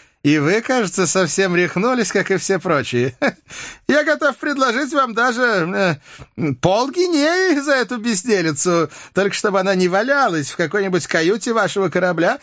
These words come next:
и не украшала головы какой-нибудь скво". Джаспер выслушал это предложение равнодушно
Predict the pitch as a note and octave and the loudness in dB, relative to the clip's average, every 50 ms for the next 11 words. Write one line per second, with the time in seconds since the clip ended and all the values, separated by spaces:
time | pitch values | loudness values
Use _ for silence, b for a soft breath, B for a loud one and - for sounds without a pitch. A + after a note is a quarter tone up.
0 | B B B B B B B A3 A3 G#3+ G#3+ G#3 F#3 G3 G3 F#3 - - G3 B3 | B B B B B B B 2 2 4 2 2 2 2 0 0 0 0 0 0
1 | C4 A#3+ G#3+ G#3 G3 F#3+ F3+ G3 G#3 F3+ G3 F#3 - - F#3+ F3+ E3+ F3 E3+ E3+ | 0 0 0 0 0 2 2 2 2 0 0 -2 0 0 0 0 0 0 -2 -2
2 | F3 D3 - - - - F3 D#3 C#3 A#2 A2 G2 - _ _ _ _ _ _ _ | -2 -2 -4 -4 -2 -2 0 0 2 0 0 -4 -6 _ _ _ _ _ _ _
3 | _ _ _ _ _ _ _ _ _ _ - D3+ F#3+ A3 G#3+ F3+ - - E3+ D3+ | _ _ _ _ _ _ _ _ _ _ -2 0 0 0 0 -2 -2 -2 0 0
4 | C#3+ D#3 D3+ - - C3+ A#2+ - C3 B2+ C3 A#2 A#2+ A2 A2+ A2+ A2 A2 A#2 A2 | 2 0 0 0 0 -2 -2 0 0 0 0 0 -2 -4 -2 -2 0 0 0 2
5 | G#2 A#2 A2+ A2 G#2+ G#2 G#2 G#2 G2+ G#2 G#2 G#2 G2+ B2+ D3 D3 C3+ - - G2+ | 2 2 2 0 0 0 0 0 0 0 0 0 0 0 0 0 0 0 0 0
6 | G2 F2+ F2 | 0 0 -2